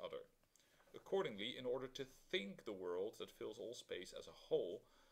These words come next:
the successive synthesis of the parts of an infinite world would have to be regarded as completed. That is, in the enumeration of all coexisting things, an infinite time would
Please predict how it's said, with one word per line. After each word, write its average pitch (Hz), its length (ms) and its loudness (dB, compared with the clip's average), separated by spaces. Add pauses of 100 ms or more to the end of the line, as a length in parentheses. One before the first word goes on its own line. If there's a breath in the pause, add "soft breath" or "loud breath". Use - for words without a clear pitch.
(140 loud breath)
the 117 60 -8
successive 139 500 0
synthesis 101 460 -6
of 110 80 -12
the - 80 -14
parts - 260 4
of - 80 -6
an 101 60 -10
infinite 98 400 -8
world 85 320 0
would 95 160 -8
have 85 120 -14
to 98 60 -6
be 98 140 -6
regarded 95 560 0
as - 80 -10
completed. - 640 -8 (480 loud breath)
That - 100 -2
is, - 220 0
in 160 160 0
the 131 160 0
enumeration 101 600 0
of 101 180 -6
all 147 260 0
coexisting 95 600 -2
things, 90 300 -2
an 101 120 -6
infinite - 400 -12 (160)
time 123 480 -4
would 92 80 -4